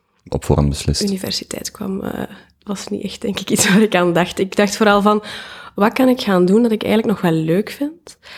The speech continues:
Speaker 2: Ehm, en mijn broer studeerde interieurvormgeving. Iets praktisch, iets creatiefs. En ik had zoiets van, "Ja, misschien wil ik ook wel die richting uit." Ehm, omdat ik op dat moment heel veel deed of wilde doen wat dat mijn broer,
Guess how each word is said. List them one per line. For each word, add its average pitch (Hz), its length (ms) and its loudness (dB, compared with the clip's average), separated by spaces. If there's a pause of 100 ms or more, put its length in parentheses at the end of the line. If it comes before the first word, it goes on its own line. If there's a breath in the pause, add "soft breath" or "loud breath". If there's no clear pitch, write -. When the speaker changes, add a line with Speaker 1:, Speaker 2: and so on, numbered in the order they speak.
(320 loud breath)
Speaker 2:
Ehm, 190 640 4 (180)
en 185 200 2
mijn 180 120 4
broer 196 180 2
studeerde 185 420 0
interieurvormgeving. 247 920 2 (400)
Iets - 180 -2
praktisch, - 400 -4
iets 190 160 -2
creatiefs. 208 680 -2 (760)
En - 60 -16
ik - 100 -14
had - 120 -10
zoiets - 160 -4
van, 202 120 2
"Ja, 190 240 0
misschien 190 240 2
wil 196 100 4
ik 190 80 -2
ook 196 100 0
wel 196 300 4 (420 loud breath)
die 190 200 4
richting 196 440 4
uit." 190 420 2
Ehm, 180 520 0 (760 loud breath)
omdat 202 220 2
ik 196 80 -4
op 190 100 0
dat 196 120 4
moment 196 260 4
heel 190 160 2
veel 185 280 -2 (760)
deed 190 280 2
of 190 140 -4
wilde 190 240 2
doen 202 160 2
wat 196 160 0
dat 190 120 0
mijn 180 160 2
broer, 214 500 2